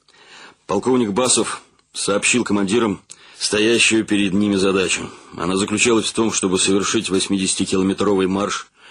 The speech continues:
в район местечка Кодня и сходу вступить в бой. Двигаться на предельной скорости.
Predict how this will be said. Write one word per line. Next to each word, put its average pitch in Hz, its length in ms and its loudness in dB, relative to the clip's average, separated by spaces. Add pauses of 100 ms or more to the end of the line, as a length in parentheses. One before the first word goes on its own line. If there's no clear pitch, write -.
(280)
в - 100 -6
район 104 320 2
местечка 104 520 -2
Кодня 92 540 -2 (560)
и - 80 -4
сходу 104 340 2
вступить 98 420 -2
в 85 100 -6
бой. 90 260 -2 (1040)
Двигаться 98 400 0
на 101 80 -2
предельной 98 360 0
скорости. 90 540 -2